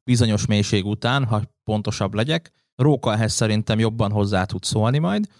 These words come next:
Ellenben ezt most, ö, megoldja ez a reaktív, hiszen ez a reaktív, amit behúzol, ez ugyanúgy működik majd, és ha jól tudom, erről már nem tud leszakadni végtelen mélységben sem az, ö, adott observer.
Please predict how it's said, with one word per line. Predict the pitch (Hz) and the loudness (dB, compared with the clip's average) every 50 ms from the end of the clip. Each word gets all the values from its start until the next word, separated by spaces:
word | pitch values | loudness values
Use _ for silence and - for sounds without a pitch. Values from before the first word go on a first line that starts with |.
| _ _ _ - | _ _ _ 0
Ellenben | - 165 175 170 170 170 175 170 | 2 4 6 6 6 6 6 6
ezt | 170 165 - | 4 4 4
most, | 185 175 - - - | 2 2 2 2 2
ö, | 185 190 190 196 | 4 4 6 4
megoldja | 202 220 226 151 120 113 113 110 113 110 | 4 4 4 4 4 2 2 2 2 2
ez | 110 110 107 | 2 2 2
a | 120 | 2
reaktív, | 110 110 107 107 - - - 131 143 160 | 2 2 0 0 -2 -4 -2 0 0 0
hiszen | 156 - - - 135 120 | 0 -2 -4 0 0 2
ez | 120 117 | 2 2
a | 127 131 | 2 2
reaktív, | 143 156 135 113 - - - 127 120 | 2 2 2 0 -2 -2 -2 -2 0
amit | 117 113 110 107 113 | 0 0 0 -2 0
behúzol, | 131 131 131 135 120 117 131 147 147 | -2 -2 0 -2 -2 0 0 2 2
ez | 135 127 | 2 0
ugyanúgy | 127 120 113 107 104 104 | 0 0 0 0 0 0
működik | 107 110 107 104 - 117 104 107 - | 0 -2 -2 -2 -2 -4 -4 -6 -6
majd, | - 117 123 147 170 180 170 | -4 -2 0 2 2 0 0
és | 156 123 127 127 120 - | 0 0 0 0 0 -2
ha | - 139 | 0 0
jól | 165 185 160 | 2 2 2
tudom, | 135 147 135 135 135 | 2 2 2 2 4
erről | 131 131 139 | 4 4 4
már | 139 151 160 180 | 4 2 2 2
nem | 220 254 | 2 0
tud | - - 113 113 | -2 -2 -2 0
leszakadni | 127 123 - 135 - - 117 117 127 123 | 0 -2 -2 -2 -2 -2 0 0 0 0
végtelen | 127 135 117 - - 107 107 107 | 0 -2 -2 -2 -2 -2 0 0
mélységben | 110 110 110 - - 120 104 104 113 107 101 | 0 0 0 0 0 -2 -2 0 0 0 0
sem | - - - - 120 110 98 98 95 - _ _ | 0 -2 -2 -2 0 0 0 -2 -4 -6 _ _
az, | - 113 110 110 107 107 107 | -4 -2 0 0 0 0 0
ö, | 110 110 | 0 0
adott | 107 107 107 104 - 110 110 110 - - - | 2 2 0 0 0 -2 -2 -2 -4 -2 -2
observer. | 98 - - - 113 90 92 92 95 92 - | -2 -2 -2 -2 -2 -2 -2 -4 -6 -6 -8